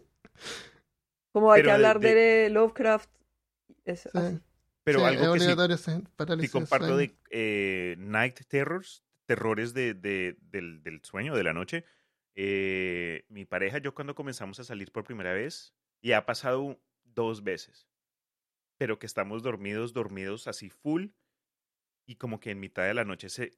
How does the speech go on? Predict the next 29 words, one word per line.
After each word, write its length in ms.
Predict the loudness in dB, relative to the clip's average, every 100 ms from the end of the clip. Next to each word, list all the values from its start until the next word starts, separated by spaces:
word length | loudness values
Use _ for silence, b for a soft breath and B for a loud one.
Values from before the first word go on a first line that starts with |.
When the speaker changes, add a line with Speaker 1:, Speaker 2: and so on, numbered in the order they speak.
| _
Speaker 2:
se 160 | -10 -8
despierta 380 | -6 -8 -4
gritando, 580 | -4 -4 -2 -2 -2 -10
como 160 | -20 -20
que, 160 | -20 -14
¡ah! 640 | -10 -10 -10 -12 -10 -10 -10 -14 _ _ _ _ _ _ _
Bro, 300 | -4 -4 0
eso 420 | 0 0 0 0
para 160 | 2 2
mí, 100 | 4
Speaker 3:
Ah. 300 | 2 2 -2 -8
Speaker 2:
yo 160 | -6 -6
sí 120 | -6
dije, 180 | -6 -6
no 180 | -4 -6
sé 160 | -6
si 100 | -6
es 120 | -10
cosa 220 | -8 -4 -2
de 40 |
gringos 460 | -2 -4 -2 -4 -4
o 100 | -6
qué 80 |
está 240 | -6 -4 -4
pasando 400 | -6 -6 -6 -6
acá, 300 | -6 -6 -4
pero, 240 | -4 -2 -4
Speaker 3:
<laughs> 760 | -6 -10 -6 -4 -4 -12 -14 _ _ _ -20 -18 -4
Speaker 2:
eh, 340 | -2 -2 -4